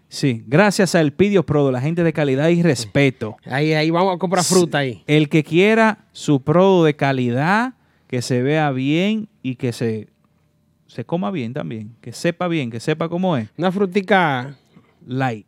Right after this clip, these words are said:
Speaker 2: light, una
Speaker 1: Llámese,
Speaker 2: frutica sabrosa.
Speaker 1: sí, llámese a la gente del Pidio Pro para su bodega, su supermercado, para su restaurante, para lo que usted lo necesita, la gente del Pidio Pro son los que le van a resolver eso.
Speaker 2: Piña, papacha, eh, mango,
Speaker 1: Todo,
Speaker 2: guineo.
Speaker 1: yuca, plátano, yautía,
Speaker 2: Eh.
Speaker 1: de todo venden esa gente ahí.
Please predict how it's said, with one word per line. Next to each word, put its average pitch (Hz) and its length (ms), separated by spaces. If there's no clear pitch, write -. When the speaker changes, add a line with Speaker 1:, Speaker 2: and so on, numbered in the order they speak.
Speaker 2:
light, 107 560
una 165 140
Speaker 1:
Llámese, 165 460
Speaker 2:
frutica 156 200
sabrosa. - 480
Speaker 1:
sí, 127 540
llámese 147 400
a - 20
la 147 120
gente 151 200
del 143 140
Pidio 151 240
Pro 151 400
para 120 180
su 120 140
bodega, 131 340
su 120 140
supermercado, 117 580
para 120 160
su 113 140
restaurante, 127 500
para 123 200
lo 131 100
que 135 80
usted 131 160
lo 170 100
necesita, 156 360
la 131 80
gente 143 160
del 127 160
Pidio 147 240
Pro 139 180
son 131 160
los 127 100
que 123 60
le 117 80
van 123 140
a 123 100
resolver 123 600
eso. 107 260
Speaker 2:
Piña, 208 320
papacha, 180 1000
eh, 156 260
mango, 180 720
Speaker 1:
Todo, 175 260
Speaker 2:
guineo. 139 140
Speaker 1:
yuca, 170 360
plátano, 151 560
yautía, 175 560
Speaker 2:
Eh. 117 40
Speaker 1:
de 113 200
todo 170 320
venden 143 240
esa 135 180
gente 123 260
ahí. 113 220